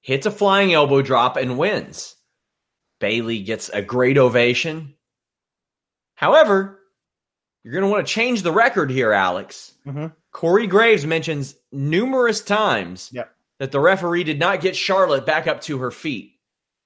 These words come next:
Speaker 1: Buries the ref. And, I mean, we're talking at this point, this was the fourth or fifth time
Speaker 2: Yep. Yep.
Speaker 1: of this show that it was highlighted repeatedly, repeatedly, repeatedly. And then for the last hour and a half, we didn't see it.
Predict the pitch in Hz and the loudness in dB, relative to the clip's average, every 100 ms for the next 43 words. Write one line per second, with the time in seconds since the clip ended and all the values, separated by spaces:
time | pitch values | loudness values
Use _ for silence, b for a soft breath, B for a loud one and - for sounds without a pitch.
0 | _ 143 156 151 - 135 135 117 127 123 | _ 0 2 0 -4 0 0 0 -2 -2
1 | 123 120 143 202 196 185 165 165 131 165 | -4 -6 -4 -2 0 0 0 -2 -4 -4
2 | - 190 175 139 131 107 98 101 - 156 | -6 -2 -2 -4 -8 -12 -10 -10 -6 -4
3 | 165 143 117 - - 160 151 - 135 139 | -4 -4 -4 -6 -2 -2 -2 -2 2 4
4 | 185 165 - _ _ 123 143 131 135 131 | 2 0 -14 _ _ -2 0 2 2 2
5 | 165 156 147 139 113 113 - 139 156 147 | 4 4 4 2 2 -2 0 2 4 4
6 | 151 147 143 117 113 - 151 147 135 127 | 2 0 -2 -4 -8 -4 -4 -4 -4 -4
7 | 127 143 139 131 117 110 147 143 135 143 | -4 -4 -2 0 -2 -4 -4 -4 -2 -2
8 | 135 b b b - 135 131 135 180 240 | -2 b b b -2 0 2 2 2 0
9 | 214 190 185 202 208 202 - _ 120 127 | 0 4 6 4 2 -2 -12 _ 0 4
10 | 135 139 135 113 120 107 107 135 - _ | 6 6 4 0 0 0 -2 -4 -14 _
11 | _ _ _ _ 98 120 156 175 147 220 | _ _ _ _ -12 -8 -8 -8 -8 -8
12 | 233 - | -8 -8